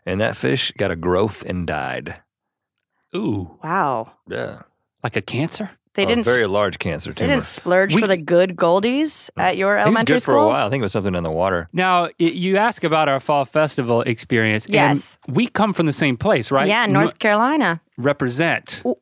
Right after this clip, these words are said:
Speaker 3: ooh.
Speaker 2: Raise up, I should say.
Speaker 3: Oh,
Speaker 2: Right?
Speaker 3: spin around your head like a helicopter.
Speaker 2: Yes,
Speaker 3: Mm-hmm.
Speaker 2: yes.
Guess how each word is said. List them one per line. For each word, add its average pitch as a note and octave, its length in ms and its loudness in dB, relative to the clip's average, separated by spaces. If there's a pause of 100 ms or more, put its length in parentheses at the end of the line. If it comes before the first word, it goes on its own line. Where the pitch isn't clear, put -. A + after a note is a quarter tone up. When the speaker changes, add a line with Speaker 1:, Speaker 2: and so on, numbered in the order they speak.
Speaker 3:
ooh. C5+ 420 8
Speaker 2:
Raise C#3+ 320 4
up, D3 240 2
I G#2+ 100 2
should G#2 240 -4
say. F#2+ 300 -4
Speaker 3:
Oh, F3 360 2
Speaker 2:
Right? A2+ 340 0
Speaker 3:
spin A3 220 -2
around G#3 220 2
your G3 80 0
head F3 140 2
like D#3+ 140 0
a D#3+ 40 -4
helicopter. B2+ 580 -6
Speaker 2:
Yes, G#2+ 480 -2 (120)
Speaker 3:
Mm-hmm. - 40 0
Speaker 2:
yes. G#2 400 0